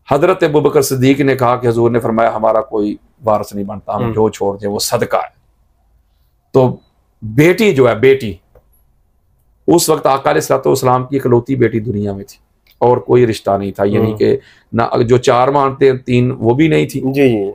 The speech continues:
Speaker 1: بیٹے بھی نہیں تھے، پاک سیدے تھی نا،
Speaker 2: جی، بالکل۔
Speaker 1: باقی ازواج تھی۔ آقا علیہ السلام کی جو وراثت تھی، وہ تقسیم ہونی تھی پاک سیدہ میں اور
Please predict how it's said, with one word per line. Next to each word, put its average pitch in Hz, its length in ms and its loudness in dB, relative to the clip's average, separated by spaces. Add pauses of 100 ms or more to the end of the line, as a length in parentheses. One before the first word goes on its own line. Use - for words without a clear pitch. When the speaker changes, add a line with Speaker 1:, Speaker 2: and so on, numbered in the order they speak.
(160)
Speaker 1:
بیٹے 135 340 4
بھی 117 140 -2
نہیں 101 120 -4
تھے، - 160 -14 (760)
پاک 127 220 2
سیدے 156 300 2
تھی 147 140 -2
نا، 175 220 2 (100)
Speaker 2:
جی، 117 200 -6
بالکل۔ 98 220 -8 (680)
Speaker 1:
باقی 160 280 4
ازواج 190 420 4
تھی۔ 170 180 0 (1700)
آقا 180 280 4
علیہ 226 80 4
السلام 208 420 4
کی 220 400 0 (280)
جو 160 200 4
وراثت 151 480 2
تھی، 208 100 0
وہ 208 120 4
تقسیم 196 440 2
ہونی 175 180 4
تھی 165 120 0
پاک 160 320 2
سیدہ 151 380 4
میں 233 160 2 (1080)
اور 147 220 4